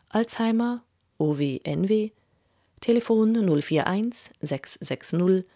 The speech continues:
drei drei fünf neun oder Prosenektute Nidwalden, Telefon: null vier eins sechs eins null sieben sechs null neun.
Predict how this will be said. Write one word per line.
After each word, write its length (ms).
drei 220
drei 460
fünf 320
neun 360
oder 360
Prosenektute 720
Nidwalden, 600
Telefon: 580
null 200
vier 280
eins 460
sechs 300
eins 340
null 300
sieben 380
sechs 400
null 300
neun. 340